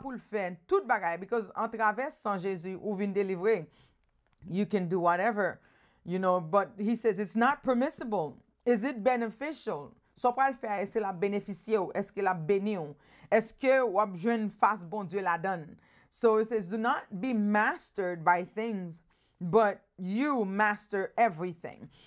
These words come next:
So now, if, if you feel like ou santi ou gen yon espri adiksyon, byen ou gon bagay ki lan vi ou, ke w ap eseye kase, w ap eseye, w ap mande Bondye lontan pou, you know, um, um, break those chains to help you break through.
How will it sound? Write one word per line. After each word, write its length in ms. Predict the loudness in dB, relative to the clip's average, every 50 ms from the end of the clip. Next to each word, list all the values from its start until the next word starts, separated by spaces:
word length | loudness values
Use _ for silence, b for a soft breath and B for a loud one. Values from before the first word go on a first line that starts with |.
| b b b b
So 280 | b 0 2 4 4 4
now, 240 | 2 2 0 0 0
if, 120 | -2 -4 -6
if 220 | -6 -6 -6 -6
you 140 | -6 -8 -6
feel 240 | -4 -2 -2 -2 -2
like 260 | -2 -4 -4 -6 -8
ou 140 | -10 -10 -10
santi 380 | -6 -6 -6 -6 -6 -6 -8
ou 180 | -6 -6 -4 -4
gen 220 | -4 -4 -4 -4 -4
yon 240 | -4 -4 -2 -2 -2
espri 400 | -2 -2 -4 -10 -8 -2 0 2
adiksyon, 640 | 2 2 0 -2 -10 -12 -12 -12 -10 -8 -8 -6 -6
byen 120 | -4 -4 -4
ou 80 | -4
gon 160 | -4 -2 0 0
bagay 320 | 0 0 0 -2 -6 -6
ki 160 | -8 -8 -8 -6
lan 180 | -4 -4 -4 -4
vi 300 | -4 -4 -4 -4 -2 0
ou, 180 | 0 -2 -4 -6 b b b b b b
ke 120 | 4 6
w 100 | 6 6 6
ap 140 | 4 2 -2
eseye 380 | -8 -6 -4 -4 -2 -2 -4 -6 -4
kase, 420 | -2 -2 -2 -2 -4 -4 -4 -2 0
w 60 | 0
ap 80 | 0 0
eseye, 320 | -2 -6 -4 -4 -2 -2 0
w 20 | -2
ap 120 | -2 -2
mande 200 | -2 0 2 2 2
Bondye 260 | 0 -2 -4 -4 -4 -4
lontan 320 | -4 -6 -4 -4 -6 -6
pou, 240 | -4 -6 -4 -4 -4 -6 -8 -10 -10 -6
you 140 | -4 -4 -2
know, 240 | 0 0 -2 -2 -4 b b b b b b
um, 340 | 4 4 4 4 2 -2 -8 -12
um, 320 | -8 -6 -6 -6 -6 -2
break 300 | 2 2 2 2 2 2
those 260 | 2 4 4 4 2 -4
chains 640 | -10 -6 -4 -4 -4 -4 -6 -6 -8 -8 -10 -8
to 160 | -4 -2 -2
help 340 | 0 2 2 2 2 0 -6
you 180 | -6 -6 -4 -4
break 360 | -2 0 2 2 2 0 -2
through. 380 | -6 -4 -2 0 0 0 -2